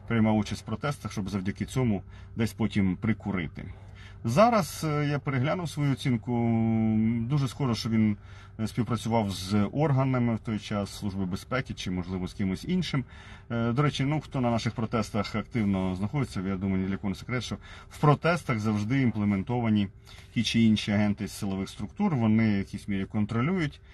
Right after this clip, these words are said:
І, ну, вже зараз досвідчений досвід, то я навіть і не противлюся. Але тоді він мені здавався таким активістом, який дуже хоче у владу. Ну, так і зустрічається. Я після дві тисячі десятого року у владу не пнуся, мене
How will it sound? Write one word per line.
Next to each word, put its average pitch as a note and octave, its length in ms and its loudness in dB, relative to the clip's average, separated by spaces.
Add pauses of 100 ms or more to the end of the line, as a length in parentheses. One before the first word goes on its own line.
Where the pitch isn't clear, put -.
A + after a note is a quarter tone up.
(300)
І, D#3 340 2
ну, D#3+ 220 2
вже B2 160 4
зараз B2+ 300 4
досвідчений G2+ 560 0
досвід, A#2 220 -4 (100)
то G#2+ 80 -4
я A2 80 2
навіть G2+ 220 2
і - 20 0
не G2 100 2
противлюся. E2 580 -6 (380)
Але G#3 120 -2
тоді C#4 160 -2
він A3 120 4
мені D#3 160 2
здавався G#2+ 1040 2 (120)
таким G#2 360 0 (440)
активістом, C#3+ 540 2
який A#2+ 200 0
дуже A#2+ 240 2
хоче G#2+ 540 -2
у B2 80 0
владу. E2+ 460 -2 (460)
Ну, G#3+ 80 -4
так D#3 160 -2
і - 20 -2
зустрічається. G#2+ 560 0
Я D#3+ 160 2
після A2 680 2
дві G2+ 120 -2
тисячі G#2+ 280 -4
десятого G#2+ 420 -2
року C#3+ 200 -4
у G2 40 -4
владу G2+ 240 0
не G#2+ 100 4
пнуся, C#3 340 -2
мене G2+ 340 -2